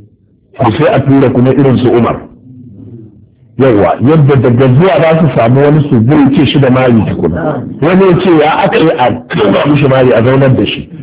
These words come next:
Wato shi yana tambayar me ya faru ne ma tukuna. Amma an mari shi, to shi ke. Zai ga yanayi ya zama haka. Ina fata an gane. Saboda haka kowaɗanne akwai irin su. <clears throat> Shi ya sa Umar nan da ya zama khalifa ya ce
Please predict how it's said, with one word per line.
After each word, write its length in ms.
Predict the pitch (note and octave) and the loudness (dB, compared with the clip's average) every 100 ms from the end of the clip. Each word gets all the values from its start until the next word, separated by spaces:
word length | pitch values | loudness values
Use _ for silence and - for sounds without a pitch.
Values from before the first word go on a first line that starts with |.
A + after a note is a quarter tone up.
| - | -6
Wato 280 | C3+ B2 D#3 | -2 0 0
shi 140 | C#3+ G#3 | 0 0
yana 220 | G#3 F3 | 0 0
tambayar 340 | D#3+ D#3 E3+ | 0 2 2
me 140 | D3 E3 | 2 2
ya 80 | |
faru 260 | E3+ E3 D3 | 2 0 2
ne 140 | D3 | 2
ma 140 | C#3 C#3 | 2 0
tukuna. 340 | - - - C#3+ D#3+ - | -2 -2 -4 -6 -10 -4
Amma 160 | B2+ C#3+ D#3 | -2 -2 0
an 100 | D3+ | 0
mari 380 | - B2+ G#2+ G#2+ | 0 0 0 0
shi, 60 | |
to 120 | - A2 | -2 -2
shi 100 | C3 C3 | -2 -2
ke. 100 | F#2+ - - - | -4 -6 -10 -4
Zai 140 | E4+ C#3 | 0 2
ga 80 | C#3+ | 2
yanayi 360 | D#3 C#3 B2+ | 2 2 2
ya 140 | B2+ B2 | 2 0
zama 280 | B2 B2 - | 0 -2 -4
haka. 480 | - F#2+ - - - - - - | -4 -6 -10 -12 -16 -16 -12 -4
Ina 200 | E3 C3+ | -2 0
fata 300 | B2 B2 A#2+ | 0 0 0
an 140 | B2+ | 2
gane. 300 | B2+ B2 G2 D#2+ C3+ C#3 - - - | 2 2 0 -4 -8 -8 -10 -10 -4
Saboda 220 | D#3 D3+ | -2 0
haka 160 | D#3 D3 | 0 -2
kowaɗanne 540 | D#3 G3 F#3 C#3+ C#3+ | 0 0 0 0 0
akwai 340 | E3 - C#3 D3 | 0 0 0 2
irin 300 | D3 C#3 F#2+ | 2 2 0
su. 80 | - - - - - | -4 -8 -2 0 0
<clears throat> 420 | C3+ - - - - | -2 -6 -16 -20 -8
Shi 160 | - | 0
ya 180 | E3 F3 | 2 2
sa 240 | E3+ E3 D3+ | 0 -2 0
Umar 200 | E3 D#3 | 0 2
nan 180 | D3 D3+ | 2 2
da 60 | C#3+ | 2
ya 80 | C#3 | 2
zama 180 | D3 D#3 | 2 0
khalifa 420 | C3+ C3+ C3+ B2+ | 0 0 0 0
ya 140 | B2+ | 0
ce 120 | B2 | 0